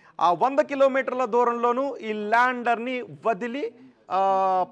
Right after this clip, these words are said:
ప్రొపల్షన్ మాడ్యూల్ ముందుకెళ్ళిపోతుంది. ఈ ల్యాండర్ మాత్రం చంద్రుడి దగ్గర, ఆ, ఉంటుంది. ఈ ప్రొపల్షన్ మాడ్యూల్ మాత్రం ఆ దూర కక్షలు, అంటే వంద కిలోమీటర్ల కక్షలోనే తిరుగుతూ ఉంటుంది.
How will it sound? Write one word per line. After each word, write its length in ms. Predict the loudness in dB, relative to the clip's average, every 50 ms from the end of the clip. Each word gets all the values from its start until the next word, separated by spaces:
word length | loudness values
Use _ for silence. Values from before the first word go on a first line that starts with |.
| 0
ప్రొపల్షన్ 400 | 0 0 2 2 0 0 -2 -2
మాడ్యూల్ 320 | 0 2 2 2 0 -2 -4
ముందుకెళ్ళిపోతుంది. 720 | -4 -4 -4 -2 -2 -2 -2 -2 -4 -6 -6 -8 -10 -12
ఈ 100 | -10 -4
ల్యాండర్ 360 | 0 2 2 4 4 4 2
మాత్రం 280 | 2 2 0 -2 -2 -6
చంద్రుడి 380 | -2 -2 0 0 2 2 0 2
దగ్గర, 540 | 0 0 2 2 2 2 2 0 -2 0 0 0
ఆ, 80 | 0
ఉంటుంది. 480 | 0 -2 -4 -4 -4 -4 -4 -2 -4 -4 -6 -10 -20 -20 _ -10 -6
ఈ 140 | -4 -2 -2 -2 -2 -2 -2 -4 -4 -6 -8 -8 -10 -14 -20 -20 _ _ -20 -20 _ _ _ _ -16 -4 0
ప్రొపల్షన్ 440 | 2 4 4 4 2 2 2 0 4
మాడ్యూల్ 320 | 4 4 4 4 0 -2
మాత్రం 400 | 2 2 2 2 2 -2 -2 -4 -8 -18 -20 _ _ 0
ఆ 400 | 2 4 6 6 6 6 4 2
దూర 300 | 0 -2 -2 2 2 2
కక్షలు, 320 | 2 2 -2 -4 -4 -4
అంటే 140 | -4 -2 -2
వంద 180 | -2 -2 -2 -2
కిలోమీటర్ల 560 | -2 -2 -2 -4 -2 -2 -2 -4 -4 -4 -6
కక్షలోనే 500 | -4 -6 -8 -8 -8 -6 -6 -4 -4 -6
తిరుగుతూ 340 | -6 -6 -6 -6 -6 -4 -6
ఉంటుంది. 380 | -6 -6 -6 -6 -6 -8 -10